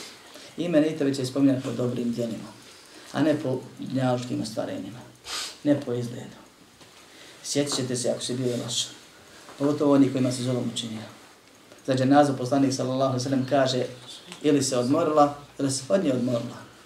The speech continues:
razrahatila.” Pa kaže, kad vjernik preseli, on se odmori od dunjaluških patnji, ide u ahiretskim užicima,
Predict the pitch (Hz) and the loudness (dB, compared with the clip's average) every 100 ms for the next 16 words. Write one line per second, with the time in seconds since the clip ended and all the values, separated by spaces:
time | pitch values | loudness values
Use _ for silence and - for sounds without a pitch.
0 | - 127 120 120 120 - - - - - | -6 -4 0 -2 -2 -8 -14 -18 -20 -20
1 | - - - - 135 135 127 123 123 131 | -20 -20 -12 -6 0 2 2 0 0 0
2 | 123 123 - 135 131 - 127 127 - 120 | 0 -4 -6 -4 -2 -2 -2 -2 -2 -2
3 | 120 120 117 123 123 120 - - 127 127 | -2 -2 -2 -2 -2 -2 -6 -6 -6 -6
4 | 139 135 - - - - - - - - | -6 -6 -10 -20 -20 -20 -20 -20 -20 -12
5 | - 127 120 117 - 123 120 131 123 - | -4 -2 0 -2 -6 -8 -4 -2 -2 -4
6 | - 113 127 127 131 120 | -6 -4 -4 -4 -2 -2